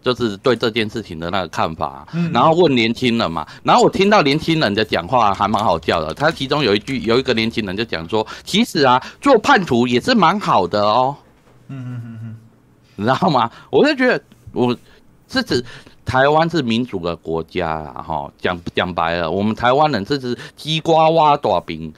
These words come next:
Speaker 1: 哪边风向往哪边，我们就往哪边的呢。然后今天我就说了，就，呃，很多的，像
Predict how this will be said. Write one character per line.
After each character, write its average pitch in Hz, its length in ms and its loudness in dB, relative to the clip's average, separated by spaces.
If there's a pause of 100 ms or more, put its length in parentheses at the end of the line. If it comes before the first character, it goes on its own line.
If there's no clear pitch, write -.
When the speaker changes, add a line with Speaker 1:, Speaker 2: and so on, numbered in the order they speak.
(140)
Speaker 1:
哪 107 180 2
边 147 500 -2
风 165 240 0
向 160 180 4
往 120 200 0
哪 92 160 0
边， 107 200 -2
我 98 80 -4
们 82 140 -8
就 110 140 0
往 98 180 -2
哪 78 160 -6
边 87 240 -6
的 82 120 -10
呢。 76 220 -10 (460)
然 170 220 2
后 208 160 4
今 202 240 -2
天 220 200 2 (560)
我 120 140 2
就 190 160 2
说 160 260 2
了， 135 200 4
就， 185 180 0 (360)
呃， 120 300 2
很 117 220 0
多 151 180 4
的， 160 160 0 (680)
像 165 200 6